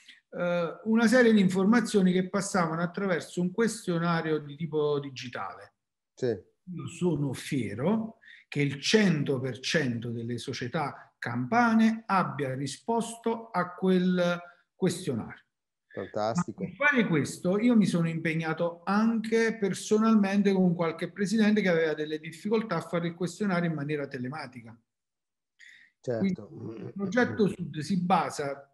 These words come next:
Speaker 1: su degli incontri, eh, fisici fatti con, nelle varie province e nelle varie regioni con i presidenti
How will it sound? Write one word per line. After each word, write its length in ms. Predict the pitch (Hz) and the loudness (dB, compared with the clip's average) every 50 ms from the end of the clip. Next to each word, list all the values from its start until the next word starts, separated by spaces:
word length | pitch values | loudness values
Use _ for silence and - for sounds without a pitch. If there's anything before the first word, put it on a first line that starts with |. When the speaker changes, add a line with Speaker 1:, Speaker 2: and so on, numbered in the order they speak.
| _ _ | _ _
Speaker 1:
su 500 | _ - - - 190 190 165 135 127 - - | _ -20 -8 -4 0 0 0 0 -2 -8 -6
degli 260 | 131 156 156 151 156 | -4 -4 -4 -2 -2
incontri, 1080 | 165 165 170 170 226 254 262 254 247 240 220 - 220 202 208 202 196 196 202 - - _ _ | 0 0 0 0 0 2 6 6 6 6 6 4 4 4 6 6 4 4 2 -4 -8 _ _
eh, 600 | - 156 165 165 160 160 156 156 156 156 156 151 143 | -6 -4 -4 -2 -2 -2 -2 -4 -4 -4 -4 -6 -4
fisici 560 | - - 208 190 190 - 151 131 - 156 135 | 0 2 2 2 2 -2 -4 -4 -4 -6 -6
fatti 600 | - - 170 147 135 - - - 147 139 135 131 | -4 -4 -4 -4 -4 -8 -10 -8 -6 -6 -6 -6
con, 300 | 127 - 143 139 139 143 | -6 -6 -6 -6 -4 -6
nelle 320 | 139 139 139 143 147 147 143 | -8 -8 -6 -6 -4 -4 -2
varie 280 | 156 160 160 160 151 | -2 -2 -2 -4 -4
province 640 | 147 147 147 147 147 143 127 120 - 135 127 123 - | -4 -2 -2 -2 -2 -4 -6 -8 -10 -10 -12 -12 -14
e 120 | _ - 131 | _ -14 -12
nelle 180 | 131 131 131 | -12 -10 -10
varie 240 | 131 143 151 151 147 | -8 -8 -6 -6 -4
regioni 500 | 143 139 131 127 123 147 135 123 127 123 - | -4 -6 -6 -8 -6 -6 -6 -6 -6 -8 -10
con 220 | - 160 151 139 | -8 -6 -6 -6
i 60 | 135 | -6
presidenti 840 | 123 - 127 117 - - 117 107 101 98 101 117 - - 226 247 247 | -6 -8 -10 -12 -10 -10 -12 -12 -12 -18 -18 -20 -10 -6 -6 -6 -6